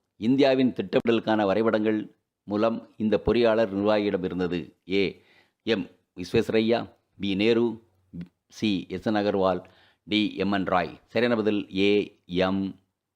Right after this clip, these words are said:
விஸ்வேஸ்வரய்யா. இருபத்தி ஆறாவது கேள்வி. கீழ்காணப்படும் வாக்கியங்களில் எது அல்லது எவை தவறானவை? தவறானது. ஏ, மத்திய மாநில உறவுகளை ஆய்வு செய்ய ஆயிரத்தி தொள்ளாயிரத்தி அறுபத்தொன்பதாம் ஆண்டு தமிழ்நாடு அரசு ராஜமன்னார் கமிட்டி ஒன்றை இரண்டு உறுப்பினர்களை கொண்டு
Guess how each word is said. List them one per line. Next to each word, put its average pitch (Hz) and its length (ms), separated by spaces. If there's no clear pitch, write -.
விஸ்வேஸ்வரய்யா. 87 840
இருபத்தி 147 300
ஆறாவது 117 260
கேள்வி. 85 360
கீழ்காணப்படும் 127 640
வாக்கியங்களில் 113 680
எது 104 360
அல்லது 107 200
எவை 110 260
தவறானவை? 95 680
தவறானது. 92 640
ஏ, 107 400
மத்திய 120 420
மாநில 117 380
உறவுகளை 113 380
ஆய்வு 120 260
செய்ய 107 300
ஆயிரத்தி 104 200
தொள்ளாயிரத்தி 98 160
அறுபத்தொன்பதாம் 110 640
ஆண்டு 104 240
தமிழ்நாடு 110 480
அரசு 101 360
ராஜமன்னார் 110 480
கமிட்டி 101 340
ஒன்றை 98 320
இரண்டு 110 320
உறுப்பினர்களை 101 460
கொண்டு 101 440